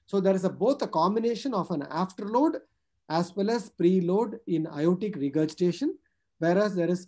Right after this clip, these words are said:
isolated afterload problem in aortic stenosis. That's what I will say. Somebody has asked a question,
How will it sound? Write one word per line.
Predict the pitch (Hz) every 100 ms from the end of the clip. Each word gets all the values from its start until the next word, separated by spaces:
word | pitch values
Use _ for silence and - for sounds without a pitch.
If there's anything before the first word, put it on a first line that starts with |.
| _
isolated | 151 175 - 247 240 240 285 - -
afterload | 160 185 - 214 226 220 208
problem | 165 170 170 196 175
in | 247 - 170
aortic | 160 165
stenosis. | - 127 127 - - - _ 165
That's | 170
what | 190 165
I |
will | 135 127
say. | - - _ _ _ _ _ _ _ _ _ _ _ _ _ _ _ _ _ _ _ _ _ _ _ _ _ _ _ _ _ _ _ _ _ _ _ _ _ _ _ _ _ _ _ _ _ -
Somebody | 190 247
has | 269 196
asked | 196 196
a | 214
question, | 185 180 202 165